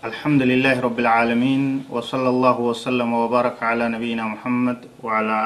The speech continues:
آله وصحبه أجمعين. أما بعد. السلام عليكم ورحمة الله وبركاته. آه، mata dureen haasawa keenyaa har'aan tanaa bayaanu kathrati turuqil khayri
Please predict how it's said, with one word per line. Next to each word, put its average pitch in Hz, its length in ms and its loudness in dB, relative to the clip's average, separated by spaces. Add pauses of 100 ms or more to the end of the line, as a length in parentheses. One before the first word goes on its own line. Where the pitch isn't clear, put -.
(120)
آله 120 160 -6 (100)
وصحبه 113 480 -6
أجمعين. 117 680 -6 (100)
أما 110 280 -4
بعد. 98 200 -4 (880)
السلام 127 460 0
عليكم 131 840 0
ورحمة 127 500 -2
الله 123 380 0 (400)
وبركاته. 120 640 -2 (1400)
آه، 120 240 0
mata 117 240 0
dureen 135 640 2 (240)
haasawa 127 480 -2
keenyaa 127 400 0
har'aan 127 240 0
tanaa 135 480 -2 (1400)
bayaanu 135 800 2 (240)
kathrati 135 720 -4 (320)
turuqil 127 400 -4
khayri 117 400 0